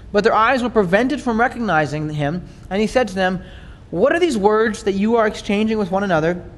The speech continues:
as you walk, as you're walking?' And they stood still, looking sad. One of them, named Cleopas, answered and said to him, 'Are you the only one visiting Jerusalem who's unaware of the things which have happened here in these days?'"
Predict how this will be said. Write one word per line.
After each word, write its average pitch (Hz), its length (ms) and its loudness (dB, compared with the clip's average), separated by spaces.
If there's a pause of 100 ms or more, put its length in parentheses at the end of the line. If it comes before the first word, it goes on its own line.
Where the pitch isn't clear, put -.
as 165 180 -4
you 180 80 -4
walk, 180 420 -2
as 175 180 -2
you're 190 100 2
walking?' 202 380 -4 (640)
And 165 120 -4
they 185 80 2
stood 226 260 0
still, 170 440 -2
looking 156 240 -6
sad. 110 340 -8 (1500)
One 240 160 2
of 240 100 2
them, 170 260 0
named 180 280 0
Cleopas, 185 560 0
answered 180 340 0
and 185 80 -4
said 170 220 -2
to 147 40 -6
him, 151 140 -4
'Are 160 80 -4
you 233 200 0
the 269 180 0
only 240 320 2
one 190 260 0
visiting 180 360 -2
Jerusalem 156 520 -2 (640)
who's 135 140 -4
unaware 180 420 4
of 185 80 0
the 170 60 2
things 175 280 -2
which 165 120 -6
have 151 100 -8
happened 147 300 0
here 175 160 0
in 180 120 -4
these 175 200 0
days?'" 185 320 0